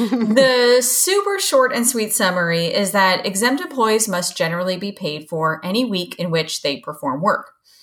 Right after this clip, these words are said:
Non-exempt employees generally need not be paid if the business is closed and they're not working,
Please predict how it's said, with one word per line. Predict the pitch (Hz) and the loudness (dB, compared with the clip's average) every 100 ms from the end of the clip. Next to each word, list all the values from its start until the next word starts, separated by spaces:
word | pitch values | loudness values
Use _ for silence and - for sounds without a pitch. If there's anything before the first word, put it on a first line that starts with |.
| _ _ - | _ _ -8
Non-exempt | 180 202 285 269 226 202 196 | 2 2 4 0 0 -2 -2
employees | 196 185 151 147 175 220 | -4 -2 -2 -2 -4 -6
generally | 202 190 170 170 170 175 175 165 | -4 -2 0 -2 -2 -4 -2 -4
need | 165 151 165 | -6 -6 -4
not | 233 370 | -2 -2
be | 269 233 | -4 -8
paid | 233 165 160 165 - - - _ | -2 -2 -2 -6 -12 -20 -20 _
if | 175 175 | -2 0
the | 170 | -2
business | 170 165 147 | -4 -4 -8
is | 143 - | -8 -8
closed | - 285 269 269 262 - - | 0 4 4 4 0 -6 -4
and | 185 170 | -4 -4
they're | |
not | 156 151 165 | -4 -4 0
working, | 185 175 170 151 160 | -2 -2 -4 -4 -8